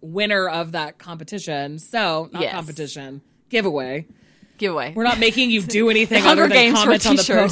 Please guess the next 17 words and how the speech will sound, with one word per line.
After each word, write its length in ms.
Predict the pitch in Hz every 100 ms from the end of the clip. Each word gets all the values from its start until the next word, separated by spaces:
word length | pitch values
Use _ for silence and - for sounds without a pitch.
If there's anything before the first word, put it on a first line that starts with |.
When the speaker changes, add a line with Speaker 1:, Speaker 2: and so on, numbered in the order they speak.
| 233
Speaker 1:
post. 140 | 247
Yeah, 200 | 269 247
what 160 | 233 262
if 160 | 359 349
it 100 | 269
was 240 | 226 240
a 60 | 247
competition? 880 | 202 165 170 165 151 160 139 151 151 - -
<laughs> 260 | - - -
Show 320 | - - 254
us 120 | 247
how 100 | 247
much 200 | 226 220
you 100 | 226
love 260 | 208 190 -
us. 400 | - - - - -
No. 260 | 185 160